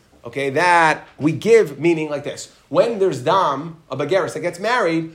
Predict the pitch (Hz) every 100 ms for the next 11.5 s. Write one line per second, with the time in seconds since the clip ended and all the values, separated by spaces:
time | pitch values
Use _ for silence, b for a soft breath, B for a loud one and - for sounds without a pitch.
0 | B 160 151 127 151 202 170 160 160 -
1 | 175 165 - 151 202 202 196 226 202 165
2 | 170 160 214 185 156 120 147 143 127 120
3 | 123 - - - 139 143 214 165 156 156
4 | 139 139 - 160 147 139 - B B 143
5 | 160 180 123 - 143 139 139 170 330 262
6 | 113 - B B 180 160 160 - 127 135
7 | 160 - 196 226 302 330 160 165 131 143
8 | 160 127 - - _ _ _ _ _ _
9 | _ _ _ - 135 156 160 135 123 165
10 | 196 - B B - 285 277 - - _
11 | _ 160 170 156 -